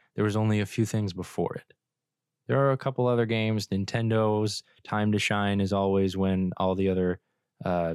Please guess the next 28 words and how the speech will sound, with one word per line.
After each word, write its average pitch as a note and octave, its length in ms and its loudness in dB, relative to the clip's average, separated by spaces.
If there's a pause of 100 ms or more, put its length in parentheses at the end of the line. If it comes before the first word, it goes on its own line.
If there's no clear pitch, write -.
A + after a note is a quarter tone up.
you F2+ 100 -8
know, E2 200 -8
Sony F#2+ 440 0
and F2+ 100 0
Microsoft F2 560 -4
aren't F2+ 180 -4
having F2 400 -2 (560)
kind F2+ 220 -4
of E2+ 120 -2
that E2+ 240 -2
great F2+ 220 0
of E2+ 120 -4
a E2+ 160 -2 (180)
time F2+ 380 -2
where F2+ 140 -2
they're F2 80 0
not F2 200 -2
releasing F2+ 360 0
a F2 60 0
bunch F2+ 160 -4
of - 60 -12
cool F#2 160 -2
stuff. F2+ 280 -2 (240)
Nintendo A#2+ 360 0
usually G2+ 340 2
comes F#2 280 -4
in E2+ 200 0
and E2 200 -6